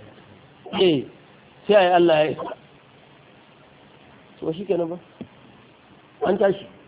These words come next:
Malam muna cikin rudani. Dukiyar al'umma, haƙƙin jama'a, shi kenan ko magana ta ƙare. Shi ya sa shugabanci, idan ba za ka iya ba ka sauka, ka bari.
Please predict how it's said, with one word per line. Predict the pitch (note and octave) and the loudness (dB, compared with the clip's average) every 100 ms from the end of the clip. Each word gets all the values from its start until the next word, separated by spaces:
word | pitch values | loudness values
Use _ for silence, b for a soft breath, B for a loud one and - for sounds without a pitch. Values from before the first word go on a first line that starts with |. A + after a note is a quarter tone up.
| - - - _ - A2+ - A#2 - - - - - - - - | -20 -20 -20 _ -20 -20 -20 -20 -20 -20 -20 -20 -20 -20 -20 -6
Malam | D#3+ F#3+ E3 | -2 -2 0
muna | F3+ D#3 | 0 -2
cikin | - F#3+ | 0 0
rudani. | E3 D#3 C#3+ C3+ - - _ - - - - - - - - - - G3+ | 0 0 -2 -4 -10 -20 _ -20 -20 -20 -20 -20 -20 -20 -20 -20 -6 0
Dukiyar | E4+ - C#4 B3+ A3+ | 0 2 4 4 2
al'umma, | B3 B3 F3 - - - - - - - - - _ _ _ - | 0 2 0 -4 -18 -20 -20 -20 -20 -20 -20 -20 _ _ _ -2
haƙƙin | C#4 C#4+ - B3+ | -2 0 0 0
jama'a, | G3+ G#3 B3+ A3+ C#3+ - - - - - - - - | 4 4 4 2 0 -6 -20 -20 -20 -20 -20 -20 -14
shi | C4 A#3+ | -10 -2
kenan | G#3 A3 | 0 0
ko | A#3+ A3+ | 0 0
magana | F#3+ F#3+ F3+ | 0 -2 -2
ta | E3 | -2
ƙare. | D#3 D#3 C#3 - - _ _ _ _ _ _ - | 2 0 -2 -10 -20 _ _ _ _ _ _ -10
Shi | G#3+ | -2
ya | G#3+ | 0
sa | A3+ F3+ | 2 0
shugabanci, | - G#3 F#3 G3+ G#3+ G#3+ - - - - _ - - | -2 -6 -4 -2 0 -2 -4 -12 -14 -20 _ -20 -12
idan | D3 E3+ E3 | 2 2 4
ba | F3 | 2
za | E3+ F3 | 0 -2
ka | F3 | -2
iya | E3+ D#3+ | 0 0
ba | D#3 | -2
ka | D#3 | -6
sauka, | D3 B2+ - - - - - _ - - - - | -8 -10 -8 -10 -12 -20 -20 _ -20 -20 -20 -8
ka | D#3 | -2
bari. | E3 E3 | 0 0